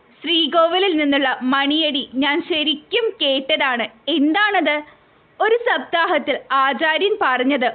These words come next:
ഓർമ്മ വന്നു. ഒരർദ്ധരാത്രിയിൽ അദ്ദേഹം ക്ഷേത്രത്തിൽ നിന്ന് കൂട്ടമണിയടി കേട്ടു. ദേവന്മാർ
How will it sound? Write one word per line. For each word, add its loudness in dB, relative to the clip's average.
ഓർമ്മ 2
വന്നു. 0
ഒരർദ്ധരാത്രിയിൽ 0
അദ്ദേഹം 0
ക്ഷേത്രത്തിൽ -2
നിന്ന് -2
കൂട്ടമണിയടി 0
കേട്ടു. -2
ദേവന്മാർ 0